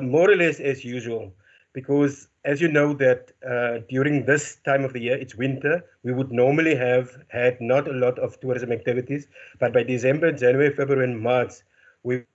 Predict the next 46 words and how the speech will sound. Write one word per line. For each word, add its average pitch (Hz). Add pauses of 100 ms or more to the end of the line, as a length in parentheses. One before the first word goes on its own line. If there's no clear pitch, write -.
(120)
will 131
certainly 139 (120)
make 123
sure 143
that 117
we, 117
uh, 110
and 127
we 120
have 147
the 165
plans 131
in 117
place 120
that 107
we 113
will 110
submit 117
today 117 (160)
and -
also 131
share 135
with 120
you 120 (540)
to 123
get 139
to 151
the 135 (260)
point 123
where, 120 (220)
um, 110 (480)
we 113
can 113 (180)
return 156
to 135
some 156
form 127 (480)
of, 120
uh, 113 (200)
stability 131
and, 113
and, 113
and 117
meet 127
our 120
budget 110